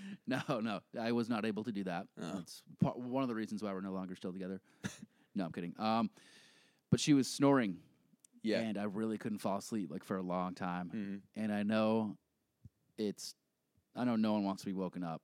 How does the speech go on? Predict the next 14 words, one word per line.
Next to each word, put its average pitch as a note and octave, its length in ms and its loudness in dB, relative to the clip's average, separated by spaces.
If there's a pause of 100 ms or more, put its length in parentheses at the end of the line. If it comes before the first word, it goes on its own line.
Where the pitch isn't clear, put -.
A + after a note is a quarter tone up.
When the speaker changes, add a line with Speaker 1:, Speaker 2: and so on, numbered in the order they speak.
(160)
Speaker 1:
and F2 120 -8
be, E2+ 80 -6
like, E2 240 -6
be E2+ 120 -6
told E2 380 -6
that E2 100 -4
they're E2+ 100 -8
snoring, F#2 360 -2
especially, F2+ 380 -4
like, E2+ 220 -6 (180)
a E2+ 120 -8 (200)
cute - 320 -4
girl. F#2 400 -4
Speaker 2:
Yeah. A#2 200 4